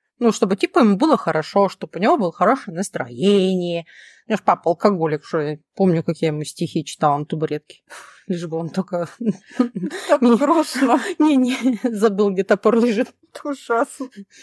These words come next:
Speaker 1: Ну, а, слушай, а разницы во взаимоотношениях ребенок и какой-то родитель алкоголик, и девушка, и ее парень алкоголик, или парень и его девушка алкоголик,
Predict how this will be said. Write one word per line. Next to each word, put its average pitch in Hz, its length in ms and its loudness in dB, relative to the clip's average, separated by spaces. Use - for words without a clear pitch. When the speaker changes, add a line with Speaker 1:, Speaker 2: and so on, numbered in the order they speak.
Speaker 1:
Ну, 240 240 2
а, - 140 -10
слушай, - 500 -2
а 196 440 -2
разницы 233 1000 -2
во 208 380 0
взаимоотношениях 208 1000 -4
ребенок 233 300 2
и 202 220 0
какой-то 196 360 0
родитель 233 380 0
алкоголик, 196 640 -2
и 180 480 -6
девушка, 180 640 -2
и 165 140 -8
ее 180 480 -2
парень 233 300 4
алкоголик, 185 540 -4
или 202 220 0
парень 185 480 0
и 220 60 -4
его 190 320 0
девушка 175 460 0
алкоголик, 175 460 -8